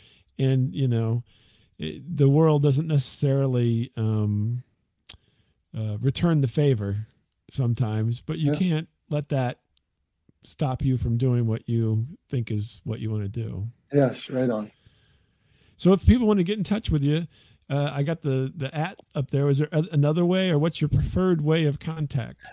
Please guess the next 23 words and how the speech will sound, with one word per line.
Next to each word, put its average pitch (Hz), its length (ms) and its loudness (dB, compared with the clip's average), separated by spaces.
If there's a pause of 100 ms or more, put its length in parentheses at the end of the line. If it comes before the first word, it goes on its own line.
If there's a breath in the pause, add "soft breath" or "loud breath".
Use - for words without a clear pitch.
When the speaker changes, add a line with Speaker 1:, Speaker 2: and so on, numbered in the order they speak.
(120)
Speaker 2:
You 214 160 12
did 285 160 12
a 247 60 12
good 196 180 12
job 208 280 12
with 151 160 12
that, 147 400 8 (180)
uh, 143 560 8
that, 117 500 10 (720 loud breath)
but 170 340 12
you 214 160 10
could 190 220 8
also 180 340 12
look 160 240 10
at 143 220 6
w 170 320 8
w 156 360 8
w 131 600 6 (140)
motivation 139 720 2
champs 127 340 -2
dot 120 240 -2
com, 107 340 -8
and, 117 220 -10